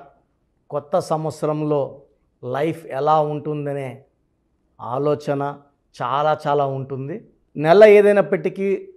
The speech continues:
సంవత్సరం ఏదైనప్పటికీ, ఐదు, పద్నాలుగు,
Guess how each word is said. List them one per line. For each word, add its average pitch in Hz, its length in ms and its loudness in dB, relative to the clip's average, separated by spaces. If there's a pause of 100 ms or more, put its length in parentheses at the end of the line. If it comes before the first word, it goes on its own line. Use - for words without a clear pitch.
సంవత్సరం 170 500 -4
ఏదైనప్పటికీ, 160 800 -4 (760)
ఐదు, 185 720 0 (460)
పద్నాలుగు, 165 960 -2